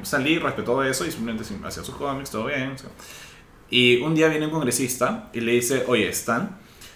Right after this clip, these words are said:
tenemos, eh, hay un problema de drogas en el país. ¿Puedes hablar... Eh, hablar de ese tema en tus cómics?" Y Stan Lee le dice,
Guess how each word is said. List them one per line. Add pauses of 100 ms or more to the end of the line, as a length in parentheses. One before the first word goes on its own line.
(200)
tenemos, (520)
eh,
hay
un
problema
de
drogas
en
el
país. (1080)
¿Puedes
hablar... (100)
Eh, (840)
hablar
de
ese
tema
en
tus
cómics?" (800)
Y
Stan
Lee
le
dice,